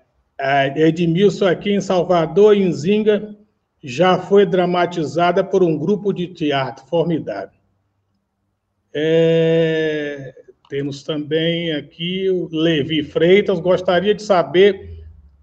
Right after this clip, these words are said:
se a professora Mariana ou John pode falar algo ou recomendar alguma produção sobre as Irmandades.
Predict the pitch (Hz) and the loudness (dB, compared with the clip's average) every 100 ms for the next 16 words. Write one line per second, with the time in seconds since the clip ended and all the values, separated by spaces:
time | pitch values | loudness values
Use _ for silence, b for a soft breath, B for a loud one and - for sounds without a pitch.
0 | _ _ - 180 180 185 190 196 170 - | _ _ -14 -2 -2 0 -2 2 0 0
1 | 190 185 175 170 156 156 165 196 208 196 | 0 0 2 0 0 0 2 2 2 2
2 | 170 175 156 - 175 202 180 190 185 - | 2 2 -2 -2 -2 -2 0 0 0 -2
3 | 170 160 156 180 190 185 190 - - _ | -2 0 0 2 2 0 -6 -12 -20 _
4 | _ _ 175 196 185 190 190 180 165 175 | _ _ 0 4 4 2 0 -2 -2 0
5 | 180 165 185 175 185 175 156 - 180 180 | 0 0 -2 0 0 0 -4 -2 0 0
6 | 180 - - - _ _ _ _ _ _ | -2 -8 -20 -20 _ _ _ _ _ _
7 | _ _ _ _ _ _ _ _ - 202 | _ _ _ _ _ _ _ _ -6 0
8 | 196 196 156 160 175 185 170 151 151 147 | 2 4 2 2 0 2 0 0 -2 -2
9 | 123 - - | -6 -12 -18